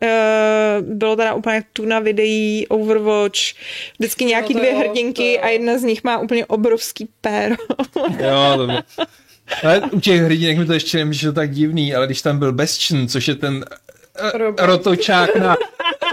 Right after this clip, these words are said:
Speaker 3: robotí rotačák pojízdnej a má obrovský péro, tak to už jsem si říkal,
Speaker 2: Yes.
Speaker 3: Yes.
Speaker 2: Ale zase jako jistí členové naší redakce, kteří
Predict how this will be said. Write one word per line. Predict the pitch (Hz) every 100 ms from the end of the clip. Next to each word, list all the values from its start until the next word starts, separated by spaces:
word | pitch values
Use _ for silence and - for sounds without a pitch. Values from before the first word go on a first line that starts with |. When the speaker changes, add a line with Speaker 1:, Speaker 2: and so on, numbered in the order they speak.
| -
Speaker 3:
robotí | 180 180 196 190 220
rotačák | 196 190 247 294 - 208 196
pojízdnej | - 196 180 151 165 147 135
a | 127
má | 151 139
obrovský | 139 151 139 -
péro, | 135 123 117
tak | 185
to | 175
už | 151
jsem | 170
si | 147
říkal, | 143 143 135 135 - - - _ -
Speaker 2:
Yes. | 262 - 415 - 480 - 123 160 208
Speaker 3:
Yes. | 208 - 339 -
Speaker 2:
Ale | 269 571 320 262
zase | 269 294
jako | 254 262 247 220 175 139
jistí | 117 233 - 302
členové | - 254 254 269
naší | 269 277 285
redakce, | 240 226 226 - 254
kteří | 247 - 233 233 240 240